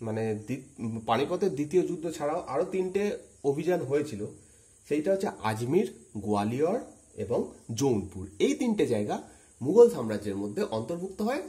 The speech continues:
সেই সময় বৈরাম খান নেতৃত্বে এটা হয়েছিল। তো যাই হোক, পনেরোশো একষট্টি খ্রিস্টাব্দে হয় মালব বিজয়। মালবে তখন মানে রাজা ছিলেন মালবরাজ বান্দা বাহাদুর।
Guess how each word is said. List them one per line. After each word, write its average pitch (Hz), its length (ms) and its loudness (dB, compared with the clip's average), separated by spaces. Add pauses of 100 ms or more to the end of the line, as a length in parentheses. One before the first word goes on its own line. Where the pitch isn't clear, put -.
(120)
সেই 190 160 -2
সময় 165 340 -2 (220)
বৈরাম 220 340 6
খান 117 240 -4
নেতৃত্বে 104 460 -6
এটা 208 160 0
হয়েছিল। 87 440 -4 (1200)
তো 190 60 -4
যাই 190 200 4
হোক, 247 120 6 (160)
পনেরোশো 240 380 6
একষট্টি 156 400 -2
খ্রিস্টাব্দে 104 460 -6
হয় 196 160 -4 (240)
মালব 95 320 -4 (100)
বিজয়। 71 260 -14 (2000)
মালবে 226 440 2
তখন 156 360 0 (600)
মানে 110 540 0
রাজা 131 300 2
ছিলেন 127 340 -2 (420)
মালবরাজ 135 640 -2 (400)
বান্দা 113 440 2
বাহাদুর। 82 400 -10